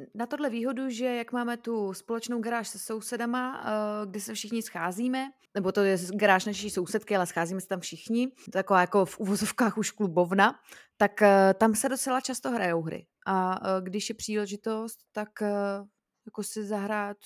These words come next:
jdu i s Ondrou a je to hrozná sranda.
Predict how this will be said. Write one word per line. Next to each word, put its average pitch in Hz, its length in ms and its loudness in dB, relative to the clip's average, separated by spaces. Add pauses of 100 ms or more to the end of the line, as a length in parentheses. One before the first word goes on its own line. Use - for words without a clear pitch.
jdu 185 480 -4
i 220 80 -8
s - 140 -14
Ondrou 185 480 -2
a 202 100 -4
je 202 80 -4
to 202 120 -6
hrozná 190 460 -6
sranda. 185 560 -8